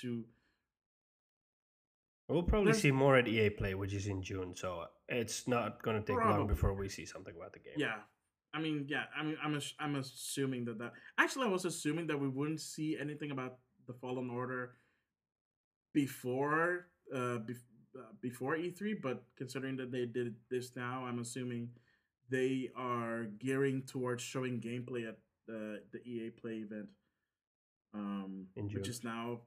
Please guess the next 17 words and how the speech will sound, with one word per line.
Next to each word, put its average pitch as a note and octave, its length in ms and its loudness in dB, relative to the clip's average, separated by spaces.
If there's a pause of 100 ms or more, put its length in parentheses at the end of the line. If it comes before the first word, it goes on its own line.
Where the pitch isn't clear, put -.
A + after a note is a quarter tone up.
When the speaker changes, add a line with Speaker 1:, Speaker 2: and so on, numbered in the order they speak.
Speaker 1:
which B2 180 -6
is A#2+ 120 -10
now A#2 180 -2
more A#2 480 -4
of A#2 100 -6 (200)
a, G#2+ 340 -4 (760)
what, G2+ 240 -10
a G2 140 -8 (100)
Nintendo A2+ 380 -6
Direct G#2+ 320 -10 (120)
style C#3+ 380 -6
kinda D3+ 240 -4
thing E3+ 240 -6
that E3 100 -6
they're E3 100 -6
gonna E3 220 -6
do? E3+ 240 -6